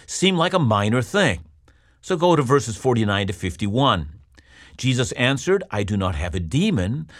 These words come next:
but I honor my Father, and you dishonor me. Yet I do not seek my own glory. There is one who seeks it, and he is the judge.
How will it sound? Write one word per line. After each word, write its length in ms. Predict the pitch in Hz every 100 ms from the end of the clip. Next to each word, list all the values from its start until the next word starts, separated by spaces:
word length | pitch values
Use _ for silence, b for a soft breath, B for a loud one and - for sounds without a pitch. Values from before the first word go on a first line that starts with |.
| B -
but 140 | 117
I 140 | 123
honor 260 | 170 202 165
my 180 | 127 123
Father, 480 | - 226 240 143 117
and 120 | 127
you 100 | 165
dishonor 500 | 143 - 120 117 120
me. 440 | 151 165 80 - - b b b b
Yet 140 | - 104
I 140 | 113
do 160 | 127 139
not 240 | 131 127
seek 240 | - 135 123
my 160 | 117
own 200 | 123 127
glory. 380 | 113 143 202 127
There 140 | 135
is 160 | 175 107
one 200 | 135 127
who 140 | 120
seeks 420 | 120 - 208 - 123
it, 140 | 123 B B
and 160 | 156 135
he 260 | 160 240 233
is 420 | 208 180 170 135
the 100 | 143
judge. 720 | 98 95 110 92 80 - -